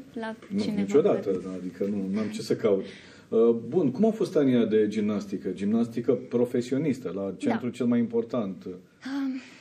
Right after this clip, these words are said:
Speaker 2: de gimnastică din România. Era la Onești sau era și la Deva? Se mutase
Speaker 1: Erau
Speaker 2: la Deva?
Speaker 1: două. La Onești era, cred că, principalul.
Speaker 2: Mhm.
Speaker 1: Nu vreau să vorbesc prostii, dar erau și la Deva
Speaker 2: Știu că era și la
Speaker 1: anumite,
Speaker 2: Deva, știu
Speaker 1: erau
Speaker 2: că
Speaker 1: anumite competiții care se țineau când acolo,
Speaker 2: Mhm.
Speaker 1: când aici. Aici era centrul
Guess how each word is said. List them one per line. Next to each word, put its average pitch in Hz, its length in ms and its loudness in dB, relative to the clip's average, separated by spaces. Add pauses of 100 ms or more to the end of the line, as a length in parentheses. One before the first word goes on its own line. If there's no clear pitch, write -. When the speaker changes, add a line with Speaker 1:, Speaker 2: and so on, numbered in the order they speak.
(140)
Speaker 2:
de 101 100 0
gimnastică 110 520 -4
din 104 140 -4
România. 101 540 -4
Era 107 220 0
la 120 100 2
Onești 113 420 0 (180)
sau 127 300 -4
era 120 140 2
și 110 160 -6
la 107 120 0
Deva? 98 300 -2
Se - 140 -8
mutase 101 320 -4
Speaker 1:
Erau 226 180 -2
Speaker 2:
la 220 60 -4
Deva? 196 160 0
Speaker 1:
două. 165 140 -4
La 196 320 -6
Onești 208 420 -8
era, 175 300 -8 (220)
cred 185 200 -8
că, - 80 -10
principalul. 165 640 -10
Speaker 2:
Mhm. 196 420 -8
Speaker 1:
Nu 202 80 -6
vreau 170 220 -10
să 160 120 -16
vorbesc 170 260 -10
prostii, 170 340 -12
dar 196 140 -8
erau 202 200 -6
și 202 180 -14
la 185 200 -10
Deva 175 300 -8
Speaker 2:
Știu 165 140 -6
că - 80 -6
era 165 140 2
și - 140 -4
la 156 60 2
Speaker 1:
anumite, 123 180 2
Speaker 2:
Deva, 98 140 0 (180)
știu - 160 -10
Speaker 1:
erau 233 160 -2
Speaker 2:
că 233 60 -4
Speaker 1:
anumite 226 320 -8
competiții 202 640 -12
care 196 240 -10
se 190 160 -12
țineau 190 400 -10
când 214 240 -10
acolo, 196 260 -6
Speaker 2:
Mhm. 185 80 -10
Speaker 1:
când 220 120 -6
aici. 208 300 -8
Aici 220 300 -10
era 196 160 -8
centrul 190 460 -10